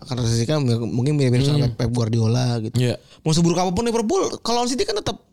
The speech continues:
Speaker 1: kayaknya tetap ngelawan gitu ya.
Speaker 2: Hmm.
Speaker 1: Eh,
Speaker 2: Ya, seburuk-buruk kayak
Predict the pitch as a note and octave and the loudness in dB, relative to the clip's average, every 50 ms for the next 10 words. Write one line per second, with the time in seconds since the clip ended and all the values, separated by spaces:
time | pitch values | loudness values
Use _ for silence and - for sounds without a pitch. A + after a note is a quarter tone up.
0 | _ _ _ _ _ - F#3+ A3+ D4 - G#4 - A#3 F#3+ F#3 F3 D3 B2+ A#2+ C3+ | _ _ _ _ _ -4 -2 -2 -2 -2 -4 -4 -4 -2 -2 -2 -2 -2 -2 -2
1 | F3+ A#3+ C4 C4 C4 A#3 A#3 A#3 B3 C3 A#2+ A#2+ A#2 G#2 G2 - _ _ _ _ | -2 -2 -4 -4 -4 -2 -2 0 0 0 0 0 -2 -4 -6 -12 _ _ _ _
2 | _ _ _ _ _ _ _ _ _ - - A#2 C3 C#3+ G#3 A3 C#3 C3+ C#3 D3+ | _ _ _ _ _ _ _ _ _ -6 -4 -2 0 0 0 0 0 0 0 0
3 | F3 E3 E3 E3+ D3+ D3+ D#3+ D#3+ D#3 D#3+ D#3+ D#3 D3 - | 0 0 2 2 2 2 0 0 0 0 0 0 -2 -2